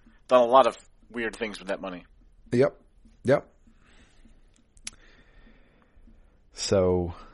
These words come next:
Speaker 2: yeah, we, uh, we just let it sit there,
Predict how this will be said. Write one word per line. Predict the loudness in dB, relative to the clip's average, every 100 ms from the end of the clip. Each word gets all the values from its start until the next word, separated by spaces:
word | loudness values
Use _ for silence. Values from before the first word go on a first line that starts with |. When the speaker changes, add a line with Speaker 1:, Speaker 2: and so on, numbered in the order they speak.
| -20 -20 -20 -20 -20 -4
Speaker 2:
yeah, | 0 0 -2 -14 -20 -20 _ _ _ _ -8
we, | -4 -2 0
uh, | 0 -2 -4 -8 -16 -20 -20 -20 -20 _ -20 -20 -20 -20 -20 -20 -20 -20 _ -20 _ -20 _ -20 -12
we | -4 -4
just | -2 -2 0
let | -2
it | -2
sit | -2 -4 0
there, | 0 0